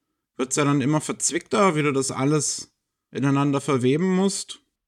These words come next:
Es ergibt schon Sinn, dass sie dann, dann jetzt, äh, auf Full C G I gewechselt sind für den Film mit Polygon Pictures, statt dass es halt wie vorher A one macht.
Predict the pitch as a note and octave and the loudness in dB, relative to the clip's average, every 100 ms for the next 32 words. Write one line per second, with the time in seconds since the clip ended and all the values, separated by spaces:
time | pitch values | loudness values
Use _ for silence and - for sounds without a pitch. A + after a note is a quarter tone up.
0 | _ _ - B2 B2 - F#3+ D#3+ A#2 B2 | _ _ -8 -4 -4 -2 0 2 2 2
1 | G3 G#3+ - E3 D3+ D3+ D3 D3 - B2 | 4 2 0 0 0 2 0 -2 -4 -2
2 | C3+ B2+ G#2+ B2 - - C#3+ - E3+ A#2+ | 0 0 -2 -6 -8 -8 -6 -4 -6 -2
3 | B2+ G#2 C#3+ F#3 E3 - - F#3 E3+ F3+ | -2 0 0 0 -2 -4 0 0 0 -2
4 | F#3 F#3+ - - F3 F3 F3 - F#3 F#3 | 0 -2 -4 -4 -4 -2 -4 0 0 0
5 | F3 - F3+ F3+ F3+ F3+ G3+ F3+ - G3 | -2 -4 -2 -2 -2 -4 -6 -6 -2 -2
6 | G3 - - - D3+ D3+ D3+ D#3+ D#3 D3+ | -2 -8 -8 -6 -6 -6 -4 -2 -2 -6
7 | - D#3 E3 E3 D3 C#3+ D#3+ E3+ E3+ E3+ | -4 0 0 0 -2 -2 -2 -2 0 -2
8 | G3 - | -2 -6